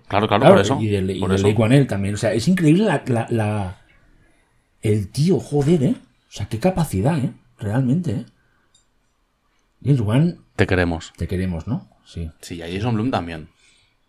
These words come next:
Speaker 2: También. Y a Kela Cooper y a, y a, y a Gerard Rosen también la queremos.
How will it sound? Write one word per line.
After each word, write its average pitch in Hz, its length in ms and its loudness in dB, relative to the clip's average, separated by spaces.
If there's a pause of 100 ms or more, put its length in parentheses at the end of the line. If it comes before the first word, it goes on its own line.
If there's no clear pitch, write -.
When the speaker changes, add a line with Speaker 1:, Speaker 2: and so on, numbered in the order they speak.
(140)
Speaker 2:
También. 90 540 -4
Y 95 80 -6
a 85 100 -6
Kela 104 240 -6
Cooper 143 340 0
y 104 120 -2
a, 82 280 -8
y 87 80 -8
a, 82 400 -10
y - 80 -6
a 82 80 -4
Gerard 101 300 -4
Rosen 107 200 -8
también 85 180 -8
la 76 100 -8
queremos. 73 420 -12